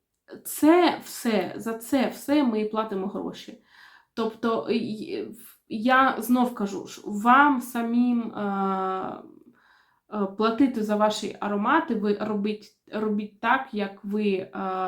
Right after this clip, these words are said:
ви думаєте, що краще. Але я за те, щоб підтримувати аутентичні бренди, я за те, щоб підтримувати, ем,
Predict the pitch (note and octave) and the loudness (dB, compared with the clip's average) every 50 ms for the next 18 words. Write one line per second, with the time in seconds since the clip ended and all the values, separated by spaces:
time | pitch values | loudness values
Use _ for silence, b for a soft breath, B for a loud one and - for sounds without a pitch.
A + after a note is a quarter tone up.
0 | F#3 F#3 F#3 F3+ F#3+ F3+ - - F#3+ F#3+ A3 A3 F#3+ F#3 G3+ G3+ F#3+ F#3 F#3 F#3 | -4 -4 -6 -6 -6 -8 -8 -10 -6 -4 -4 -4 -2 0 0 0 0 -2 -4 -6
1 | F#3 - F#3+ - - - - _ - A#3+ C#4 D#4+ E4 - - - G#3 B B B | -8 -10 -14 -14 -14 -18 -18 _ -2 0 2 2 2 -2 -6 -10 -12 B B B
2 | B B B B B B G#3+ G#3+ G#3+ A3 G#3+ G#3+ - G#3 G#3 B3 C4+ C#4 C4+ A#3+ | B B B B B B -2 -2 0 2 2 0 0 0 4 6 6 6 6 4
3 | A3 - A3 G#3+ G#3 - F#3+ - - G3 - - A#3+ B3+ C4 B3 A3+ G#3+ G#3 G#3 | -2 -2 -2 -4 -2 -4 -10 -10 -12 -14 -12 -6 -4 0 0 0 0 0 -2 -4
4 | G#3 - G3 G3 G3 G3 B B B B B B B B _ G#3 G#3+ G#3 - A3+ | -2 -4 -4 -4 -4 -6 B B B B B B B B _ -2 -2 -2 -2 -4
5 | A3+ - - A#3 A#3 - - G#3+ G3+ G3 F3+ G3 G#3+ A#3+ C#4 D4 C#4 A#3+ A3 G#3+ | -4 0 0 0 0 0 -4 -4 -4 -2 -2 -2 0 2 2 2 2 2 0 0
6 | G#3 G3+ G3+ G3+ G3 G3 F#3+ G3 G#3+ G#3+ G#3+ - F#3+ - - - - - G#3+ A#3+ | 0 0 0 0 -2 -4 -4 -4 -4 -6 -4 -6 -8 -10 -10 -14 -8 -4 0 0
7 | A#3+ A3+ G#3+ G3 G3+ F#3+ G3 - G3 F#3+ F#3+ F#3 F#3 - - - G3 G3 F#3+ F#3+ | 2 0 0 -2 -4 -6 -6 -6 -4 -4 -4 -4 -6 -10 -10 -6 -4 -2 -2 0
8 | F#3+ F#3+ F#3 F#3 F#3 F#3 F#3 F#3 F#3 F#3 F#3+ | -2 -2 -4 -4 -4 -4 -4 -6 -6 -8 -10